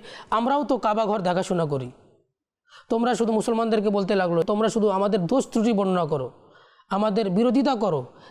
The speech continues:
কিন্তু আমরা তো কাবা ঘরকে দেখাশোনা করি, আমরা হাজিদেরকে পানি পান করাই, হাজিদের জন্য আপ্যায়নের ব্যবস্থা করি, এগুলো সম্পর্কে তো তোমরা আমাদেরকে বলো না।" আল্লাহ সুবহানাহু ওয়া তাআলা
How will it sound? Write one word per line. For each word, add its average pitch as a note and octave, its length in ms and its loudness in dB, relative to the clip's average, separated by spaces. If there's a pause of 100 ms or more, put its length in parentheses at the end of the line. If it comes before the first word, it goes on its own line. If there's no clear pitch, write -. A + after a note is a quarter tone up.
কিন্তু A3 220 2
আমরা G#3+ 280 0
তো A#3+ 180 0
কাবা G#3 360 -2
ঘরকে G#3+ 300 0
দেখাশোনা F#3+ 440 0
করি, C#3+ 240 -2 (540)
আমরা G#3+ 300 2
হাজিদেরকে G3+ 540 0
পানি G#3+ 280 0
পান F#3+ 240 -2
করাই, D3+ 220 0
হাজিদের F#3+ 420 -2
জন্য G#3 180 2
আপ্যায়নের G3+ 380 0
ব্যবস্থা G3 380 0
করি, D#3+ 260 -2 (380)
এগুলো A#3+ 280 2
সম্পর্কে A3+ 380 0
তো A#3 100 0
তোমরা G#3+ 260 0
আমাদেরকে G3 380 0
বলো E3 240 2
না।" C3+ 180 -8 (120)
আল্লাহ G#3+ 240 0
সুবহানাহু G3+ 560 0
ওয়া G3 120 2
তাআলা F3 320 0